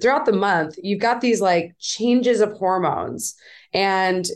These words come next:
the longest phases are the follicular and the luteal, but the ovulatory phase is, like, that middle phase right in the middle where you're, like, you're pushing out your egg, right? And if the egg doesn't get fertilized, then you go into your luteal phase and you're, like,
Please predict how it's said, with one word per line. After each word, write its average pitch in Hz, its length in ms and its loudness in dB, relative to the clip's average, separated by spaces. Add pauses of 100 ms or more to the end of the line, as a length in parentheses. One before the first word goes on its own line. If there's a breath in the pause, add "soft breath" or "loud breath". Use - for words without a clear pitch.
(140)
the 208 140 2
longest 269 420 2
phases 214 280 2
are 190 100 2
the 170 100 -6
follicular 180 420 -2
and 160 100 -4
the 151 60 -4
luteal, 165 440 0
but 160 140 -6
the 156 220 0
ovulatory 175 640 -2
phase 151 320 -2
is, 151 100 -6
like, 147 280 -2 (340)
that 175 260 -2
middle 196 300 2
phase 170 220 2
right 170 140 0
in 151 60 -2
the 160 60 -2
middle 156 300 -2
where 156 100 -2
you're, 151 180 -2
like, 147 240 -6
you're 160 200 -2
pushing 175 340 -2
out - 200 0
your 143 160 2
egg, - 280 -4
right? 147 340 -2 (320 soft breath)
And 185 80 -2
if 185 60 -2
the 180 120 2
egg 247 180 0
doesn't 214 280 2
get 180 300 0
fertilized, 170 640 0
then 202 180 0
you 180 160 -2
go 175 140 0
into 170 240 -4
your 151 180 -4
luteal 196 360 0
phase 165 320 0
and 175 120 -2
you're, 175 120 2
like, 165 280 0